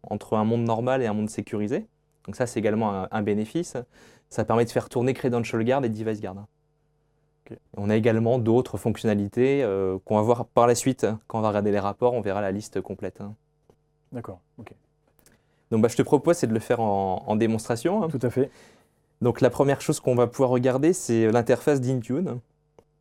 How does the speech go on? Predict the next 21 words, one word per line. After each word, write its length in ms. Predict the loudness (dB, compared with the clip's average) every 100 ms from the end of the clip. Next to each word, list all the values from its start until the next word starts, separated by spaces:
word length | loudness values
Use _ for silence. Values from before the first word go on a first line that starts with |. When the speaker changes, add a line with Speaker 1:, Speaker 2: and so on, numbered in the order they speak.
| _ _ _ _ _ -20 -12
Speaker 1:
Donc 160 | -10 -6
là, 60 | -4
je 40 |
suis 120 | -2
dans 100 | 0
mon 100 | 0
interface, 640 | -2 -2 -8 -6 -8 -6
euh, 80 | -6
Microsoft 520 | -6 -8 -10 -10 -6
Intune. 520 | -6 -2 -2 -2 -4 -10 _ _ _ _ _ _ _ 2
Et, 300 | 4 6 6
euh, 640 | 6 6 6 6 6 4
ce 80 | 2
qu'on 100 | 2
va 80 | 2
se 80 | 2
faire 160 | 2
comme 160 | 2 2
scénario 320 | 0 2 2
de 80 | 2
démonstration, 800 | 2 2 0 -2 2 2 0